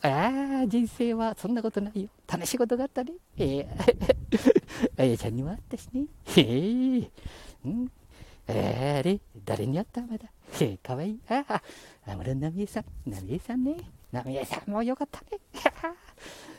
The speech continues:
<laughs> うん。健康的。歌がうまい。顔が小さい。ねえ。足がない。<laughs> 足が長い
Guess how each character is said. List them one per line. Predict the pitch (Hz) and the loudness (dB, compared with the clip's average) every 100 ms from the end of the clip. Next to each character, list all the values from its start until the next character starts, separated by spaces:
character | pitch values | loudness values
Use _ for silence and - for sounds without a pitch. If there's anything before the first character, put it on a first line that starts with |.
| - - | -16 -4
<laughs> | |
う | 349 330 320 302 285 285 226 | 0 4 6 8 10 8 6
ん。 | - - - - - | 2 -6 -20 -14 6
健 | 254 | 6
康 | 269 | 8
的。 | 262 233 - - - - - - - - | 4 0 -6 -20 -20 -20 -20 -20 -20 -10
歌 | 190 302 | 6 6
が | 302 | 8
う | |
ま | 269 | 2
い。 | 226 - - - - - - - - - - - | -2 -6 -18 -20 -20 -20 -20 -20 -20 -20 -20 -6
顔 | - 349 | 4 6
が | 392 | 6
小 | |
さ | - 320 | 2 -6
い。 | 311 - - - | -6 -16 -8 -4
ね | - 190 285 | -2 -2 -6
え。 | - - | -8 -20
足 | - 190 | -8 4
が | 233 | 4
な | 220 | 4
い。 | |
<laughs> | 254 - - - - - - - 95 | -2 -2 0 4 4 4 -2 -6 -8
足 | - - | -12 -8
が | 110 | -8
長 | 104 | -8
い | 92 104 | -10 -14